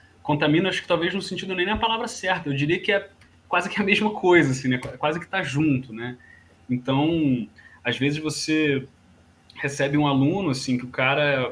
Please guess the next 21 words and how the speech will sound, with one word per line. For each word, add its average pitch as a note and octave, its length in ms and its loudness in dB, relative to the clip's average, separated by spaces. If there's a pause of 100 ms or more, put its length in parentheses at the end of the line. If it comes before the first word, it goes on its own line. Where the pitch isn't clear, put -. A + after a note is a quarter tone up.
praticava C3 640 0
alguma C3 300 -2
parada, C3+ 420 2
assim, B2 200 -8
há B2 60 -4
muitos C3 420 -4
anos, D#3 480 -2
e C#3 60 -4
você - 140 -8
vê E3 120 -2
que - 120 -8
ele, F#3 260 -6 (400)
ele C#3+ 140 -2
traz E3 340 0
com F3 180 -2
ele E3+ 220 2
uma, F#3+ 260 -2
uma E3 220 0
gama E3 300 0
de, E3 560 -2
de, C3+ 160 -12